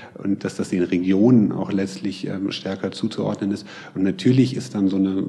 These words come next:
sag ich mal, eine, äh, diese, die, äh, tschechische Kunsthandwerkstradition, die ja besteht, ist etwas, was man dann auch in der Region aufgreift. Aber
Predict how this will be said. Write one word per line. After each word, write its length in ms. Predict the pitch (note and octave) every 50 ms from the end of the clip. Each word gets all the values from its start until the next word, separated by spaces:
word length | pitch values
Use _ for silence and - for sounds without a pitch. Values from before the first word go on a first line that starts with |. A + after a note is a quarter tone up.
| -
sag 120 | - F#2+ F#2+
ich 100 | F2+ -
mal, 120 | F#2+ F2+
eine, 160 | F2 F2+ F2+ F2+ - - - - - - - - -
äh, 100 | - - -
diese, 200 | F#2 F#2 F#2 F#2
die, 360 | - - - - F#2 F2+ F2+
äh, 80 | - - - - - - - - - - - - - - - - -
tschechische 640 | - - - A#2+ - - A2 - - A2 F#2+ F#2 F#2 F#2 - - - -
Kunsthandwerkstradition, 1600 | - - B2+ C3+ C3 - - A#2 A2+ A2 G#2 - G#2+ G#2 - - - - - G#2 G2+ G#2 G#2 - - - A2 G#2 G#2+ A2 G#2+ G#2
die 260 | G2 G2+ G2+ F#2+ -
ja 120 | G2 F2+
besteht, 560 | E2 - - - - - - - A2+ B2 B2+ B2
ist 160 | G#2+ - -
etwas, 260 | - - - G2+ -
was 160 | G#2 G#2 -
man 140 | - G2+ F#2+
dann 180 | G2 G2 G2 F#2+
auch 100 | G#2 -
in 100 | G2 F#2+
der 180 | F#2+ F#2+ F2+
Region 480 | G2 F#2 F2+ F#2+ G2 G2 G2+ G#2+ G#2 -
aufgreift. 640 | - G2 A2+ B2 - - - F2+ E2+ D#2+ - E2+ E2+
Aber 180 | F2+ F#2+ F#2